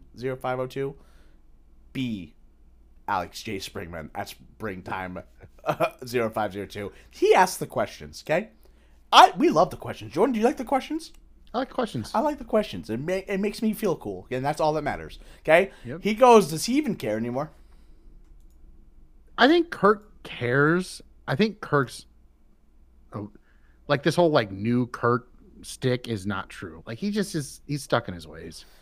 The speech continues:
Speaker 1: Um, I think he
Speaker 2: He's,
Speaker 1: likes
Speaker 2: he's
Speaker 1: watching
Speaker 2: comfortable.
Speaker 1: his team succeed, 'cause he cries after every win, right?
Speaker 2: Yep.
Speaker 1: So I think he likes watching the boys succeed.
Speaker 2: He's comfortable. I mean, he's paid.
Speaker 1: Isn't that, but he ain't
Speaker 2: His
Speaker 1: growing,
Speaker 2: hi-,
Speaker 1: you're dying.
Speaker 2: his,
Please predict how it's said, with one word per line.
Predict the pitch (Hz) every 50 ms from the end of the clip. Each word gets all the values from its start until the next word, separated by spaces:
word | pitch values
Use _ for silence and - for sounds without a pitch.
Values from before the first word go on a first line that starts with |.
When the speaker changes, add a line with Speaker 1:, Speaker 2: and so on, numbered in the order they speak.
| - - -
Speaker 1:
Um, | - 123 127 131 131 127 123 123 120 117
I | - 147 156
think | 156 - 131 147 202
he | 269 302 311
Speaker 2:
He's, | 311 269
Speaker 1:
likes | 208 170 170 185 208 196 -
Speaker 2:
he's | - 247 269
Speaker 1:
watching | 160 165 180 185 214 208 220 208
Speaker 2:
comfortable. | 185 156 135 117 117 107 95
Speaker 1:
his | 85 -
team | - 180 190 185 185 185 170 156
succeed, | 147 - 147 131 - - -
'cause | 156 156 170
he | 220 185
cries | - - 147 127 127 120 110
after | 120 110 104
every | 98 92 92 92
win, | 90 92 92
right? | 98 101 104 104 110 - - - - - -
Speaker 2:
Yep. | 110 113 107
Speaker 1:
So | 107 170 151
I | 143 151
think | 156 233 277
he | - 320 311
likes | 190 151 147 151 - 180
watching | 180 170 - 185 170 151
the | 131
boys | 120 107 104 110 110 110 117 120 117 110 107
succeed. | - - - - - - - - 87 85 87 87 - - - - - - - - - - - -
Speaker 2:
He's | - - 202 214 190 - - - - _
comfortable. | - - - - 143 123 110 - 87 80 73 65 - - - - - - - - - _ - - - - - - _
I | 123
mean, | 127 131 120
he's | 117 104
paid. | - - 127 127 131 135 135 143 143
Speaker 1:
Isn't | 147 147 175 185 247 233 175 127
that, | 139 139 143 151 147 - - 156
but | 143 160 156
he | 147 151 156
ain't | 196
Speaker 2:
His | - -
Speaker 1:
growing, | 156 175 196 196 185
Speaker 2:
hi-, | 156
Speaker 1:
you're | 139
dying. | 120 131 160 170
Speaker 2:
his, | 156 131